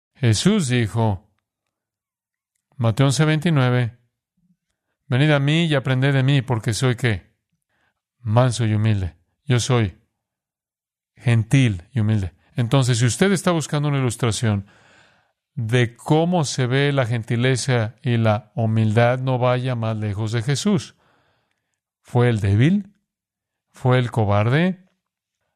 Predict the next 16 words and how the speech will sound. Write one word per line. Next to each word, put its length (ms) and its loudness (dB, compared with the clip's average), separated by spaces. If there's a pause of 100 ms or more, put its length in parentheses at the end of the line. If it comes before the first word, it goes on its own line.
(180)
¿Le 120 -2
faltaron 560 -2
a 60 0
él 80 -2
convicciones? 880 -2 (280)
No. 340 0 (2250)
Pero 160 -2
el 40 4
apóstol 460 -2
Pablo 360 0
dice 260 -4
en 80 -4
segunda 280 -2
Corintios 680 -2
diez 300 0
uno 440 -2